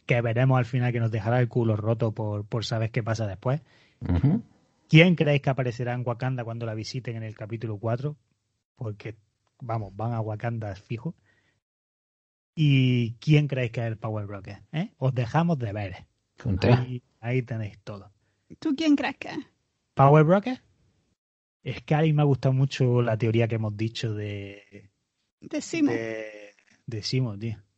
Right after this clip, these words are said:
Speaker 2: Hmm.
Speaker 3: Te la
Speaker 2: Ah, está
Speaker 3: roba.
Speaker 2: guay.
Speaker 1: No, no, digo, no te la robo, digo, me gusta mucho esa teoría porque le pega.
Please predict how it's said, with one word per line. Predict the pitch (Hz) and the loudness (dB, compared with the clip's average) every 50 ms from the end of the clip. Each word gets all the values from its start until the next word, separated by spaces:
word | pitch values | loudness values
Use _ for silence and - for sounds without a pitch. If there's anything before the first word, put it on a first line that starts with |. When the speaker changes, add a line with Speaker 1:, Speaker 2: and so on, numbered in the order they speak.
| _ _ _ - | _ _ _ 8
Speaker 2:
Hmm. | - 160 160 165 160 - - - - _ - _ | 10 10 10 10 6 2 -8 -20 -20 _ -12 _
Speaker 3:
Te | - 127 135 | 2 4 6
la | 143 143 123 110 | 6 6 6 4
Speaker 2:
Ah, | 104 - | 4 4
está | - 131 | 2 2
Speaker 3:
roba. | 120 113 110 117 | 4 6 4 4
Speaker 2:
guay. | 117 - - _ _ _ _ _ _ _ _ _ _ _ _ _ _ _ _ _ _ _ _ _ _ _ _ - | 4 2 -6 _ _ _ _ _ _ _ _ _ _ _ _ _ _ _ _ _ _ _ _ _ _ _ _ -6
Speaker 1:
No, | 98 101 95 95 98 113 131 135 | -4 -4 -4 -2 2 4 4 6
no, | 127 120 131 | 6 6 6
digo, | 139 123 117 117 117 113 | 6 6 6 6 4 2
no | 113 110 107 110 107 | 2 -2 -4 -4 -4
te | 120 120 | -2 -2
la | 120 113 | -2 -2
robo, | 107 107 117 143 151 | -2 0 2 4 4
digo, | 127 113 117 120 | 4 4 2 2
me | 117 113 113 | 2 2 2
gusta | 117 117 110 - 127 | 2 2 2 2 4
mucho | 135 139 143 - 143 | 4 4 4 2 0
esa | 123 - 131 120 | 2 2 0 0
teoría | 107 117 107 123 147 151 | 0 0 2 2 2 2
porque | 127 117 107 - 117 | 0 -4 -6 -6 -8
le | 107 104 | -8 -4
pega. | 101 127 135 131 131 156 | 0 2 2 2 0 -2